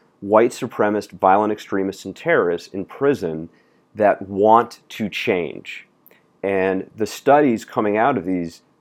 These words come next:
programs suggest that it takes years. It takes entire communities.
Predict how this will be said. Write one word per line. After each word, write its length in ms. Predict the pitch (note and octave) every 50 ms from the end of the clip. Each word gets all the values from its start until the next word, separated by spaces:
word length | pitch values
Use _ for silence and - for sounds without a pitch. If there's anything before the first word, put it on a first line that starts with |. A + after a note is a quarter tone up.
| _ _
programs 640 | - - G#3 A#3 B3 F3 G#2+ G#2 F#2 F2+ F2+ F2 -
suggest 640 | - - A#2 G2 F2 - - G2 G2 F#2+ - - -
that 120 | G2 F2
it 100 | - -
takes 360 | - - G2 F2+ E2 - - _ _ _ _ _ _
years. 840 | - F#2+ F#2 G2 A2 B2+ C#3+ C3+ A#2+ F#2+ - - - - - - - _ _ _ _ _ _ _ _ _ _ _ _ _ _ _ _ _ _ _ _ _ _ _ _ -
It 140 | G#2 G2 -
takes 260 | - A2 G#2 G2 -
entire 400 | - G#2 - - G#2+ G#2+ G#2+ G2+
communities. 840 | - - - A2+ G#2+ B2 B2+ A#2 G2+ D#2+ D2 - - - - -